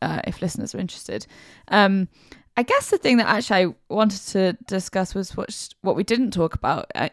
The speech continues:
in that piece, she talks about, uh, writing from a place of regret and writing to understand herself, which I thought was really interesting. She says she, um, writes to test alternative possibilities and outcomes and to discover something true, which I thought was really interesting.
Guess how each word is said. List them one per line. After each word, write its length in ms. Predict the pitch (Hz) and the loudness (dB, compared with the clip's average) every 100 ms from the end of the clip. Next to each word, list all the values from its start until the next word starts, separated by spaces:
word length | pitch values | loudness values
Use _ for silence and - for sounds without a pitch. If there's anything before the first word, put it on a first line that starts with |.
| - | 4
in 140 | 247 | 6
that 180 | 233 - | 6 6
piece, 180 | 202 196 | 4 2
she 100 | 185 | -4
talks 300 | - 185 - | -4 -4 -4
about, 300 | - 185 - | -4 -4 -4
uh, 160 | - 185 | -6 -2
writing 380 | 185 180 - 190 | 2 2 0 -10
from 160 | - | -10
a 60 | 175 | -10
place 320 | - 180 175 | -8 -8 -8
of 100 | 185 | -12
regret 440 | 190 - 180 - - | -8 0 2 0 -6
and 100 | - | -6
writing 360 | 170 175 - 170 | -2 -2 -4 -6
to 340 | - 165 165 160 - - _ _ _ - | -4 -4 -4 -6 -14 -20 _ _ _ -4
understand 540 | 190 170 165 175 175 170 | -2 -2 -2 0 0 -4
herself, 480 | 160 165 95 185 | -4 -2 -4 -4
which 160 | - - | -8 -6
I 80 | 180 | -6
thought 200 | 175 - | -6 -6
was 280 | 139 180 - _ _ _ _ _ | -6 -8 -14 _ _ _ _ _
really 260 | 180 180 165 | -2 0 0
interesting. 380 | 175 - 147 143 | -2 -2 -2 -2
She 100 | 160 | -4
says 220 | - 175 - | -6 -6 -4
she, 260 | 175 160 | -4 0
um, 380 | 165 165 160 160 _ _ _ - - | 0 0 -4 -6 _ _ _ -20 0
writes 280 | 190 - - | 2 2 -4
to 100 | - | -10
test 420 | - 285 247 - | 2 4 4 -4
alternative 600 | - 220 220 214 208 185 | -6 -4 -2 -2 -4 -4
possibilities 680 | 202 190 202 190 185 190 196 | -4 -4 0 0 0 -4 -6
and 80 | - | -6
outcomes 680 | 190 - - - - - - - - - | -6 -6 -10 -14 -14 -16 -18 -20 -20 -12
and 140 | 170 | -12
to 100 | - | -12
discover 420 | - 165 175 160 | -12 -8 -8 -8
something 400 | 160 - - - | -8 -8 -8 -8
true, 380 | 170 - 175 - | -6 -4 -4 -6
which 160 | - - | -10 -10
I 60 | |
thought 240 | - 180 - | -10 -10 -12
was 160 | 180 | -12
really 180 | 180 - | -10 -8
interesting. 560 | 170 - - 101 87 | -8 -10 -14 -12 -12